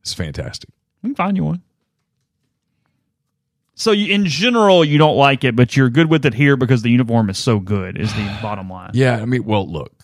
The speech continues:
Speaker 1: the day that I get so worked up over what
Speaker 2: Oh.
Speaker 1: uniform an N F L team wears is the day that I'm gonna
Speaker 2: It, it's July twenty-fourth.
Speaker 1: I'm gonna check myself,
Speaker 2: It's,
Speaker 1: right?
Speaker 2: it's July twenty-fourth.
Speaker 1: I'm good with it. I'm good with throwbacks.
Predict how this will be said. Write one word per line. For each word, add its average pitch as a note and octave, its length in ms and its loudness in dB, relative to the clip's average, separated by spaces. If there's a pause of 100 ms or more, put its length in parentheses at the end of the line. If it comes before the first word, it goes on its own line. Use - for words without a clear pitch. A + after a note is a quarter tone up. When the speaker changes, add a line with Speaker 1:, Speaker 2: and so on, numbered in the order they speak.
Speaker 1:
the G#2 100 2
day A#2 240 4
that F#2+ 140 2
I F#2+ 100 2
get F#2 220 -2
so G2 180 -2
worked G2 300 0
up F2+ 180 0
over D#2+ 380 -2
what G2+ 240 -2
Speaker 2:
Oh. A#2+ 100 -8 (100)
Speaker 1:
uniform A2 520 4
an F2+ 120 2
N G2 120 2
F - 160 4
L G2+ 120 4
team G#2 280 0
wears G2+ 320 2
is F2 100 -4
the F#2+ 100 -4
day F#2 160 0
that E2+ 140 -2
I'm E2 160 -2
gonna E2+ 160 -2
Speaker 2:
It, B2 140 -4
it's B2+ 120 -2
July A2+ 300 0
twenty-fourth. G#2 540 -6
Speaker 1:
I'm G#2 80 0
gonna G2 180 0
check F2 240 -2
myself, D2+ 460 -6
Speaker 2:
It's, F2+ 100 -6
Speaker 1:
right? F#2 240 -2
Speaker 2:
it's - 220 -6
July G#2+ 240 0
twenty-fourth. G#3 280 -2
Speaker 1:
I'm G#3 40 0
good A#3+ 160 4
with C3 160 4
it. - 120 -10 (220)
I'm D#3+ 160 2
good E3+ 160 6
with D#3+ 160 2
throwbacks. A2 580 0